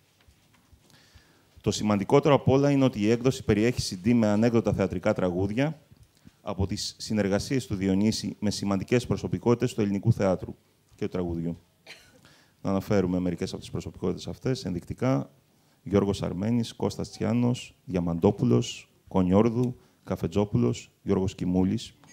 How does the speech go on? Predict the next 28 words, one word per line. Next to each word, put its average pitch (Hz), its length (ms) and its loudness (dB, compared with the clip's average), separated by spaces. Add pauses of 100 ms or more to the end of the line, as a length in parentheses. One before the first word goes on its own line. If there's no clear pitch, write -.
(240)
ο 95 60 -6
οποίος 95 280 -2
θα 95 100 -6
μας 87 380 -8
διαβάσει 90 440 -4
ένα 85 100 -4
απόσπασμα 87 460 -6
σήμερα 90 260 -12
από - 100 -14
το 87 60 -10
βιβλίο. 107 360 -6 (2250)
Για 110 300 2
το 113 460 6
βιβλίο 117 300 0
του 113 80 2
Διονύση 107 440 2
θα 123 80 0
μας 104 180 2
μιλήσουν, 127 640 0 (100)
θα - 80 -8
ξεκινήσω 107 440 -2
από 98 160 0
την 90 260 -4 (120)
κυρία, 104 440 0 (640)
κυρία 98 280 -2
Σοφία 92 340 -6
Μιχαλίτση. 90 560 -8 (2750)
Ο 98 260 0